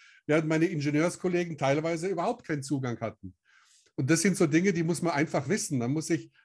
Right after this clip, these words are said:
einfach auf andere einlassen. Das, das kannst du bestimmt bestätigen. Das, das Zuhören, wenn ich irgendwo hinkomme,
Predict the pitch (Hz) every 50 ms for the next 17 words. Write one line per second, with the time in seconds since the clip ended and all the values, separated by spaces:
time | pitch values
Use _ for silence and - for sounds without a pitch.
0 | _ - 135 147 143 - - - 165 135 - 139 156 180 170 165 170 165 143 156
1 | 196 185 160 123 117 - 110 104 101 117 113 - - - - 170 135 - - 160
2 | 156 - - - - 147 135 170 175 165 - _ _ - 165 147 - 170 175 185
3 | 180 170 143 123 117 113 110 117 110 - - - - - _ _ _ _ 143 131
4 | - - - - 214 214 233 226 185 185 190 190 190 180 165 165 160 156 170 165
5 | 156 151 151 147 131 165 208 - - 151 143 151 165 160 160